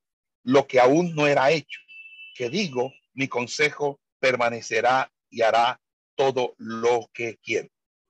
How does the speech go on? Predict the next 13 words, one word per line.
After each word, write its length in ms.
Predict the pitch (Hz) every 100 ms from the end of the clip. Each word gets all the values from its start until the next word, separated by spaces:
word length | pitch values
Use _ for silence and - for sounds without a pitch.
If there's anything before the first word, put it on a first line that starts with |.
| _ _ _ _ _ _
Sin 260 | - 202 220
embargo, 480 | 220 165 160 208 - - - - -
eh, 420 | - 117 113 107 - _ _ - -
este 320 | 139 135 180
texto 500 | 180 151 - - 160
de 80 | 131
Isaías 340 | 117 117 120 139
cuarenta 300 | 143 131 120
y 60 |
seis, 220 | - 131 127
nueve 320 | 123 127 127
al 100 | 131
diez, 380 | 117 101 -